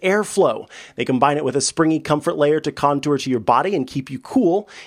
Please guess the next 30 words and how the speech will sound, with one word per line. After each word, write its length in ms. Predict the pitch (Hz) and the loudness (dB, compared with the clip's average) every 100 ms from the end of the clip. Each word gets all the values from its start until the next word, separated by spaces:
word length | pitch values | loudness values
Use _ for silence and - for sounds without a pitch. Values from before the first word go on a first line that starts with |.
| - | -4
and 80 | 240 | -2
that 140 | 277 | -2
means 240 | 254 247 190 | -2 -2 -4
that 160 | - | -8
Casper 420 | - 160 180 196 | -8 -8 -4 -2
mattresses 560 | 147 131 - 160 170 147 | 0 -2 -2 -2 -2 0
have 240 | 123 110 | -2 -2
just 360 | 101 117 123 - | -4 -2 -2 -2
the 120 | 123 | -2
right 300 | 131 135 - | 0 -2 -4
sink 380 | - 170 190 - | -2 -2 -2 -2
and 220 | 135 127 127 | 0 0 0
just 300 | 123 120 143 | -2 0 -2
the 80 | |
right 340 | 131 117 165 - 135 | 0 0 -2 -4 0
bounce. 460 | 107 110 - - - - - | 0 -2 -8 -8 -8 -16 -4
Casper 460 | 214 214 - 202 - | -2 -2 -2 -2 -4
makes 300 | 135 135 - | -2 -2 -2
quality 500 | - - 151 160 160 | -8 0 2 4 2
mattresses 640 | 143 113 - 110 - 101 - | 0 -2 -4 -8 -8 -10 -6
at 160 | 113 110 | -6 -4
great 340 | 107 127 - - | 0 0 0 -2
prices, 440 | 110 104 113 107 | -2 -2 -6 -6
and 140 | 117 | -4
they're 60 | 123 | -2
designed 440 | 117 110 131 147 - | 0 0 0 0 -2
and 480 | 139 170 220 220 202 | 0 2 0 -4 0
developed 520 | 180 208 208 160 - - | 0 2 2 0 -4 -2
in 220 | 156 151 - | 0 0 0
America. 640 | 147 175 175 143 110 - | 0 2 2 0 -2 -6